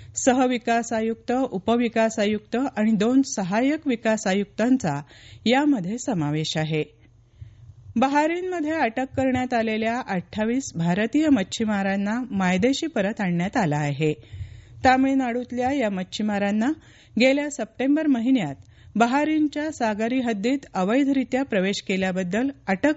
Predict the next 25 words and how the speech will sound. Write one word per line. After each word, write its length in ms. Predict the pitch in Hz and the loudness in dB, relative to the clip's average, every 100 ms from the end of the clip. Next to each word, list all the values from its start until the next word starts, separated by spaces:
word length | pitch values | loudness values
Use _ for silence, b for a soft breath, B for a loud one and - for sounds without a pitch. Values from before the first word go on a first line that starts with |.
| - | 2
करण्यात 380 | 196 175 240 | 2 4 4
आली 200 | 233 151 | 4 4
होती. 380 | 151 151 - 147 - b b b b b | 4 2 4 2 0 b b b b b
या 180 | 254 269 | 0 2
सर्वांच्या 600 | 262 226 220 262 302 339 | 0 -4 -2 -2 -2 -4
सुटकेसाठी 800 | - 214 - 226 226 226 220 285 330 B B B | -6 -8 -6 -6 -4 -4 -2 -4 -4 B B B
तिथल्या 360 | 269 269 285 285 | 0 2 2 2
भारतीय 640 | 220 185 208 247 311 339 | 0 -2 -2 -2 -2 -2
दुस-, 300 | 240 214 - | -2 -4 -8
दूतावासानं 880 | 190 220 220 254 262 247 247 247 277 | -4 -4 0 0 0 -2 -2 0 2
यशस्वी 500 | 262 190 269 - 311 | 2 0 -2 -2 -4
प्रयत्न 400 | - 165 156 160 | 0 -2 0 -4
केले. 320 | 151 156 151 - B B B B | -2 -2 -2 -4 B B B B
या 180 | 254 277 | 2 2
सर्वांना 560 | 277 285 285 277 277 294 - | 0 -2 0 2 0 0 -6
अटकेत 340 | 196 - 254 254 | -10 -6 -6 -4
असताना 500 | - - 220 220 233 | -6 -2 -2 -2 -2
दूतावासानं 840 | 220 185 202 196 196 196 214 208 139 B B B - | -4 -4 -2 -2 -2 0 0 0 -2 B B B 0
सर्व 260 | 285 302 330 | 2 2 0
प्रकारची 580 | 320 262 269 262 - 285 | -4 -4 -2 -4 0 0
मदत 320 | 220 185 214 - | 2 0 -4 -2
केली, 220 | 226 269 - b b 247 | -2 -2 -6 b b -2
तसंच 320 | 254 277 277 - - 190 | 2 0 -2 -6 -12 -6
भारतात 520 | 170 190 220 285 320 - | 0 0 0 -2 -4 -2
परतण्याचा 680 | 226 233 226 226 214 214 247 | -2 0 -4 -4 -4 -4 -6